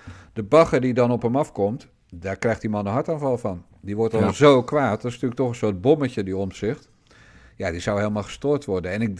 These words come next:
Speaker 1: kijk, ik zie dit ook niet goed aflopen, hoor. Want, eh, dat kabinet gaat er gewoon komen. En ze weten nu voor wanneer ze het rond moeten hebben. Namelijk voor Pieter Omtzigt terugkomt. En het is toch een stukje lastiger om dan, eh, zeg maar, een grote positie op te eisen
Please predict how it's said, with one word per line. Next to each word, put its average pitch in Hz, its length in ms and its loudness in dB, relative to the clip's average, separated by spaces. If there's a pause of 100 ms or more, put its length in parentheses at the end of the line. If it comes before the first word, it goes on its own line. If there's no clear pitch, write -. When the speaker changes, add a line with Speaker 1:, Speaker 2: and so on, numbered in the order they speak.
Speaker 1:
kijk, 117 220 0
ik 139 100 -2
zie 143 140 2
dit 127 180 2
ook 165 100 2
niet 165 140 -2
goed 135 220 -4
aflopen, 135 500 0
hoor. 151 160 -4
Want, 120 300 -6 (120)
eh, 117 220 0
dat 117 160 0
kabinet 127 480 0
gaat 117 200 -2
er 117 60 -4
gewoon 113 260 -2
komen. 127 460 -2
En 123 120 -4
ze 123 120 -2
weten 120 300 4
nu 139 280 2
voor 120 300 2
wanneer 110 280 0
ze - 80 -4
het 113 140 0
rond 151 260 -2
moeten 113 240 -4
hebben. 92 280 -6
Namelijk 117 340 -4
voor 123 280 0
Pieter 110 260 -6
Omtzigt 131 380 -8
terugkomt. 101 540 -6 (680)
En - 80 -20
het 120 100 -4
is 127 120 -2
toch 165 180 2
een 131 60 -4
stukje 143 300 -2
lastiger 127 480 0
om 117 200 0
dan, 156 340 2 (100)
eh, 117 500 0
zeg 110 200 -6
maar, 110 200 -4
een 110 220 -4
grote 117 380 2
positie 107 500 -6
op 101 160 -6
te 101 80 -6
eisen 98 400 -6